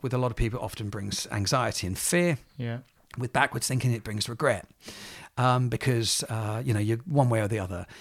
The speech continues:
Speaker 1: But the bottom line is, our minds are programmed to cause us worry, because that's sort of how we survived as a, as a species, and how we've got to where we have got to by anticipating things and,
Speaker 2: Mm.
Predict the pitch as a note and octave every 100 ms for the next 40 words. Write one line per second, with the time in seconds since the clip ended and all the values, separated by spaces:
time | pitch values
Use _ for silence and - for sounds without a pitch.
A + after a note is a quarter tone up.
0 | - D3 C#3+ F#3 E3+ D3+ D3 A#2+ A2+ D#3+
1 | D#3+ C#3+ C3+ C#3 C#3 B2+ A2+ A2 A2+ G#2+
2 | - C#3+ A#2+ G2 G2+ - B2+ G#2 - C3
3 | A2 - A#2+ A2 F#2+ - - - - _
4 | _ C#3 - C3 - - _ _ _ _
5 | _ _ - B2+ C3 - C3 - A#2+ A2
6 | - A#2+ B2 A#2+ G#2 G#2+ G#2+ A2+ - A2
7 | G#2+ G#2+ A#2 C3+ B2 - G2+ A#2+ B2+ A#2+
8 | A2+ G2+ C#3+ - A#2 A2+ A#2 B2 A2 -
9 | - - D3+ C#3+ A2+ G#2 A2 - - A2+
10 | - F#2+ - F2+ F2+ G2+ F#2+ A#2+ G2+